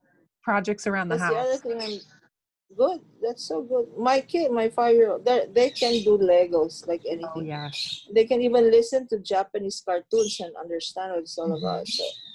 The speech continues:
Speaker 1: Yeah.
Speaker 2: that,
Speaker 1: All
Speaker 2: that,
Speaker 1: the iPad.
Speaker 2: that, that iPad is a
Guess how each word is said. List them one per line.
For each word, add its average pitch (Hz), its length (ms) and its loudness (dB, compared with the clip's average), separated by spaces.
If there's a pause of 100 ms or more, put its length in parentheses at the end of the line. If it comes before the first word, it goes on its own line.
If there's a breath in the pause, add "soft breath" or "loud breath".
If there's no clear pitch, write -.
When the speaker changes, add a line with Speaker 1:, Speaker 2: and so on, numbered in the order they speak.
(200)
Speaker 1:
Yeah. 180 300 -2 (400)
Speaker 2:
that, 214 160 2
Speaker 1:
All 220 120 2 (120)
Speaker 2:
that, 233 320 2
Speaker 1:
the - 60 -18 (240)
iPad. 147 120 -4
Speaker 2:
that, 214 160 -2 (320)
that 208 260 0
iPad 190 640 0
is 202 180 -6
a 180 120 -2